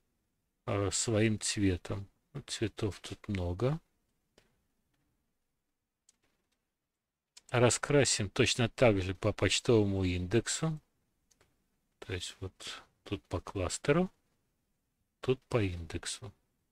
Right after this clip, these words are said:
Э, карты очень похожи.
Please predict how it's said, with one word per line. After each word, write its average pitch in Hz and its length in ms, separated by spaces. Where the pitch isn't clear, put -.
Э, 90 580
карты 98 400
очень 139 300
похожи. 101 720